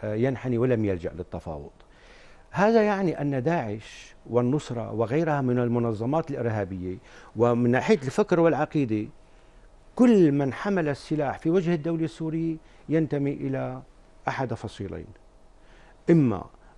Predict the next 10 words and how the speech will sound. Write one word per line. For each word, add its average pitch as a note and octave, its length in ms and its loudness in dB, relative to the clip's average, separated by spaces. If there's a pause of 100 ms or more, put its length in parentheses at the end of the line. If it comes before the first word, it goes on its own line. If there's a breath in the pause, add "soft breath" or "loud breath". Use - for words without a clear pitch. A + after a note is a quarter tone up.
(140)
الوهابية B2 920 0 (240)
السلفية B2 640 -6 (760)
الجهادية، A#2+ 680 -6 (420 loud breath)
وإما C3 400 0
إلى A2+ 180 -4
جماعة A#2 500 -4
الإخوان A#2 320 -6
المسلمين، A2+ 760 -4 (680 soft breath)
آه، G#2+ 360 -6
الإرهابيين. E2+ 720 -8